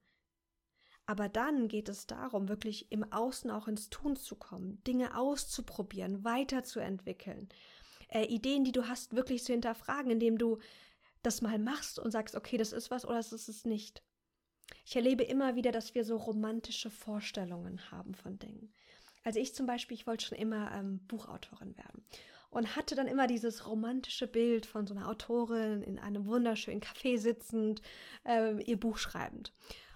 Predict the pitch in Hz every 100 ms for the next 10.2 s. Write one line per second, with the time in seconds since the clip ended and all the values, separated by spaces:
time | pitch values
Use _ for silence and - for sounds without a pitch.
0 | - - 254 240 - - _ _ _ _
1 | - 240 - 311 285 262 247 233 233 226
2 | - 240 226 214 214 214 208 196 180 -
3 | - - _ _ _ _ _ _ _ _
4 | _ _ _ _ _ _ _ _ _ -
5 | 254 262 - 233 233 240 220 208 214 -
6 | 220 214 - 214 202 196 208 214 _ _
7 | - - - 214 202 220 220 240 214 220
8 | 208 214 214 226 - 226 214 208 214 214
9 | 214 - 220 208 196 - 202 196 196 190
10 | 190 196